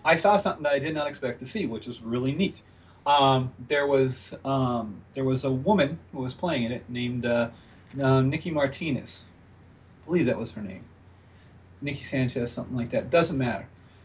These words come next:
She was ripping up the floor with people. I mean, just destroying worlds. She, she knocked off, um,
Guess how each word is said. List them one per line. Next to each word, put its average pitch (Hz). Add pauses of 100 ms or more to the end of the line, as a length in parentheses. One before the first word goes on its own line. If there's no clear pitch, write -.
She 247
was 165 (160)
ripping 196
up 160
the 120
floor 156
with 107
people. 104
I 123
mean, 127
just 151
destroying 131
worlds. 113
She, 156 (200)
she 156
knocked 170
off, 147 (440)
um, 120